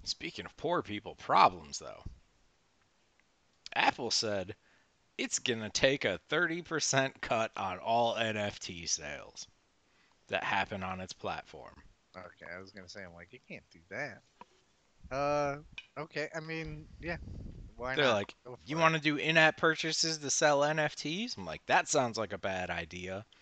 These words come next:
Speaker 1: 'cause you should just do that through a website." They're like, "Well, if you do it with in-app purchases, we'll take our cut."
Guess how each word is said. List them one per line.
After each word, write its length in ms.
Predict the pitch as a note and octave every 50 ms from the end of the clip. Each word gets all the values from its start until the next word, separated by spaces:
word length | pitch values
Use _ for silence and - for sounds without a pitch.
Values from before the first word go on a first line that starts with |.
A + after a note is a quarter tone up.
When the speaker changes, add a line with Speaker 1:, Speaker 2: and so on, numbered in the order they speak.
| - - - - _ _ _ _ _ _ _ -
Speaker 1:
'cause 160 | - F#2+ F2+
you 120 | B2 C3+
should 180 | - - G2+ F#2+
just 200 | F#2+ G2+ F#2+ -
do 160 | - A2 A2+
that 240 | A2+ B2 C3 - -
through 200 | - D3+ D3+ D3
a 40 | C#3+
website." 580 | D3+ D3 C#3+ C#3 - - F#2+ D#2+ C#2+ C#2 - - _ - - - - - - - _ _ -
They're 100 | F#2+ F#2+
like, 140 | F#2 -
"Well, 160 | A#2+ A#2 A2 G#2
if 100 | F#2 G2+
you 80 | F#2
do 240 | D#2+ - C3 C#3+ D3+
it 80 | C3+ A2
with 180 | A#2+ G#2+ -
in-app 360 | G#2 C3 C#3 C#3 C3+ B2+ A#2
purchases, 720 | - C#3+ C#3 C3+ - - C#3 C3+ - D3 C#3+ C#3+ C3+ A#2 F2
we'll 200 | F#2 F#2 G2+ F#2+
take 320 | - - G2+ F#2+ F#2+ -
our 180 | - F2 G2+ G2+
cut." 320 | - - F#2+ E2 D#2 -